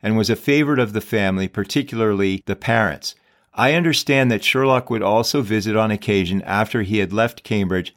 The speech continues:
and found rooms in London. She told me that Orville's condition deteriorated quickly, and as a consequence, your family placed him in an asylum where he remained for some years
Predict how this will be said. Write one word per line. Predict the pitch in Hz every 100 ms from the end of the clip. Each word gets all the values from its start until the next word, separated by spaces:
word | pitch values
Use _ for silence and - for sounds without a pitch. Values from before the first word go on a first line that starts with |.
| -
and | 104 98
found | - 117 123 117
rooms | 104 104 101 98 -
in | 107 107
London. | 110 107 90 69 - _ _ _ _ -
She | - 139
told | - 156 175
me | 139 120 120 -
that | 120 117
Orville's | 113 135 147 160 -
condition | 160 131 120 98 113
deteriorated | 98 104 - 147 147 123 113 110 104 -
quickly, | - 131 131 80 71 - _ _
and | 120 123 131
as | - 113 104
a |
consequence, | 104 - 160 165 - - 110 104 - - _ -
your | 110 135
family | 143 131 120 117
placed | 110 - 117 120 -
him | 113 107
in | 120 110 110
an | 104 101
asylum | 95 - 104 101 98 95 92 -
where | 107 107
he | 104
remained | 104 98 104 120 131 127
for | 110
some | 98 - 123 127
years | 113 104 95 90 90